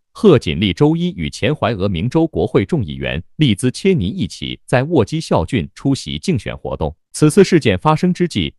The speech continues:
处于繁忙竞选季的特勤局面临着巨大的压力。代理局长罗纳德·罗威表示，该机构正经历前所未有的高度动态威胁环境。几天前，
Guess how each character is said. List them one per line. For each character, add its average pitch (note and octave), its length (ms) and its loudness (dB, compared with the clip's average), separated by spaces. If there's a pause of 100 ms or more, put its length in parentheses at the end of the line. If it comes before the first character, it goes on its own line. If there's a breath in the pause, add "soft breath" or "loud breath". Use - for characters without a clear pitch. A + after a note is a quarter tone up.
(160)
处 A#2 180 2
于 D3+ 80 4
繁 C#3+ 220 0
忙 C#3 180 0
竞 F3+ 160 0
选 D#2 220 -2
季 A2+ 120 0
的 D#2 140 -2
特 - 220 2
勤 B2+ 180 -2
局 C#2+ 320 -6
面 D3+ 180 4
临 D#2 140 -2
着 F2+ 160 0
巨 D#3+ 220 -2
大 F2 160 -2
的 D2 100 -6
压 C3 220 -4
力。 G#2 180 -4 (240)
代 F#3+ 180 2
理 D#2 140 -2
局 G2+ 220 -2
长 C#2 260 -4
罗 E2+ 160 0
纳 C#3+ 180 0
德· E2+ 160 -2
罗 F#2 180 0
威 E3+ 140 -2
表 C2 220 -2
示， C#2+ 260 -6 (220)
该 F#3 160 4
机 G3 180 -2
构 E2 300 0
正 D#3+ 180 2
经 E3+ 220 2
历 F2+ 200 -2
前 C#3 300 -6
所 D2+ 220 -4
未 F#2 160 -2
有 C2 160 -4
的 C2 260 -4 (200)
高 G3 200 2
度 E3 160 2
动 G#2 220 0
态 D2+ 200 -2
威 C3+ 140 -2
胁 D#2 160 -4
环 C#2 220 -8
境。 D2+ 180 -6 (200)
几 B2 160 2
天 E3+ 180 2
前， D2+ 340 -4